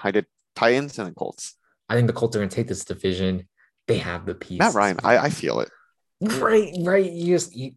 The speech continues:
Speaker 2: you just have this hunch. And I'm like, I'm not dissing the Titans, but, like,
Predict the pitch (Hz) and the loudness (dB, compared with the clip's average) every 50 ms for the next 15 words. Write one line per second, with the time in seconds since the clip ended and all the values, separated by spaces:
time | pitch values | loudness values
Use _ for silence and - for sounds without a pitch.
0 | _ - 147 156 151 - - - 156 180 214 208 170 - - - - - - 104 | _ -6 -4 -4 -4 -4 -6 -6 -4 -4 -2 -2 -4 -4 -6 -8 -12 -10 -8 -8
1 | 95 87 87 - 107 120 127 131 127 123 - 147 180 202 226 - - - 95 101 | -8 -8 -8 -8 -6 -4 -2 -2 -2 -4 -4 -2 0 0 0 0 -2 -4 -6 -6
2 | - - 127 113 101 - - 101 92 98 98 110 139 135 - - - - - 104 | -6 -6 -6 -8 -8 -6 -6 -6 -4 -4 -4 -4 -6 -8 -10 -12 -16 -14 -14 -14
3 | 101 | -16